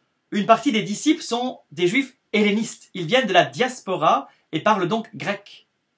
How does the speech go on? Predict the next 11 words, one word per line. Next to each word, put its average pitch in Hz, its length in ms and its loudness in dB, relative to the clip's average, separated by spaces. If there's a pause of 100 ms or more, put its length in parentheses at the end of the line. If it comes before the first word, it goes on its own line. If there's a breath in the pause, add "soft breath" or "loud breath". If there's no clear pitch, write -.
(300 soft breath)
Ils 165 140 -6
fuient 294 280 2
alors 214 180 6
la 185 100 2
persécution 208 600 -6
et 220 60 -2
retournent 214 420 -4
vers 208 260 2
leur 170 160 -2
diaspora 196 460 0
d'origine. 185 460 -4